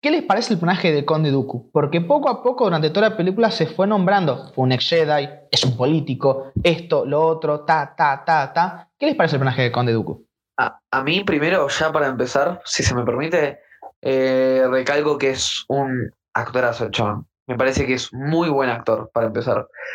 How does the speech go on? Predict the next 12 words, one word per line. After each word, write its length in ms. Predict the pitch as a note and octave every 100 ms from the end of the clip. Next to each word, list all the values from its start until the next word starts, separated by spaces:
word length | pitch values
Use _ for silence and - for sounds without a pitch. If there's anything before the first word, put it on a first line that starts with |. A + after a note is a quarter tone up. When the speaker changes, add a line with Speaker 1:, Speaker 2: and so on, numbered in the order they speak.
| - - - _ _ _ _
Speaker 2:
Eh, 1000 | A#2 B2 B2 A#2 G2+ A1+ G#2+ G1+ - - -
después, 440 | - B2+ B2+ F3 F#3+
como 260 | A3 G3
personaje, 480 | C#3 C3+ C#3+ D3 F#3+
me 100 | G3+
parece 240 | D#3 D#3 F#3
un 60 |
personaje 540 | D#3+ C#3+ C#3 D#3+ F3 E3
que 80 |
es 60 | E3
como 260 | E3+ D3+ D#3+
un, 180 | E3+